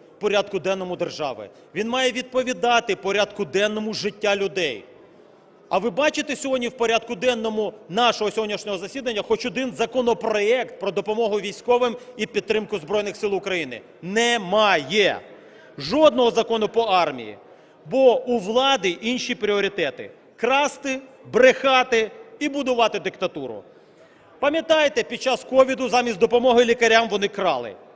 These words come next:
Замість підготовки до війни вони крали на великому крадівництві і на асфальті. Замість будівництва фортифікацій вони крали. Один Пронін чого вартує. Замість підготовки енергетики,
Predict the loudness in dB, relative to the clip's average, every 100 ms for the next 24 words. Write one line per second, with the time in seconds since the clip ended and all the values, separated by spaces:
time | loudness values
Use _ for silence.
0 | _ _ _ _ _ _ -20 -10 -2 0
1 | 0 -4 -4 -2 0 0 0 -2 -2 0
2 | 0 0 -2 0 0 -2 0 2 2 2
3 | 0 0 0 -2 -2 -2 -2 -2 -2 -4
4 | -2 0 2 2 2 2 2 2 -12 -16
5 | -20 -20 -20 -20 -20 _ _ 0 0 2
6 | -4 -4 -4 -2 -2 -4 0 0 0 -4
7 | -4 -4 2 2 2 0 0 0 2 2
8 | 2 0 -2 -4 0 2 4 2 -2 0
9 | 2 2 0 -4 -10 -12 -18 -20 -20 -20
10 | _ _ _ _ _ -10 0 0 0 -4
11 | -6 0 2 2 2 0 0 -2 -2 2
12 | 4 4 4 4 4 4 4 2 -2 0
13 | -2